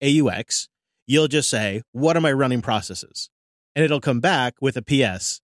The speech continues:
of your running processes. And I think, I don't know if it's gonna take off. I don't know if it's gonna get more than ten users, but I think somebody's gonna give it a go. Because there's gonna be a lot of stabs at trying to integrate this into our tooling, I think.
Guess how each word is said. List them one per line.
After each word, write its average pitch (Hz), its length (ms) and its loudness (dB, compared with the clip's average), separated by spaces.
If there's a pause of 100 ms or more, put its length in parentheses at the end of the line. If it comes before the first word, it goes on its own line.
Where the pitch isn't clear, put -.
of 127 120 -2
your 113 80 2
running 98 200 -2
processes. - 600 -12 (1120)
And 143 80 4
I 160 80 4
think, 165 240 0 (240)
I 165 40 2
don't 180 100 4
know 190 60 6
if 151 80 0
it's 147 120 -10
gonna 120 160 -2
take 104 220 -6
off. 127 440 0
I 175 60 0
don't 156 60 2
know 143 60 0
if 120 60 -6
it's 120 120 -8
gonna 123 120 -2
get 110 80 -2
more 120 120 -2
than 98 120 -8
ten 110 220 -6
users, 117 640 -2 (480)
but 165 80 2
I 180 100 2
think 180 220 0
somebody's 185 380 2
gonna 143 160 2
give 127 180 0
it 117 80 0
a 110 40 0
go. 107 200 -2 (320)
Because 160 140 -2
there's 180 160 0
gonna 214 100 2
be 202 80 2
a 190 60 2
lot 208 160 0
of 196 80 0
stabs 127 520 -2
at 120 120 -8
trying 147 160 -2
to 120 100 -6
integrate 117 460 -2
this 98 200 -6
into 101 160 -8
our 92 120 -10
tooling, 87 340 -14
I 69 160 -20
think. - 280 -16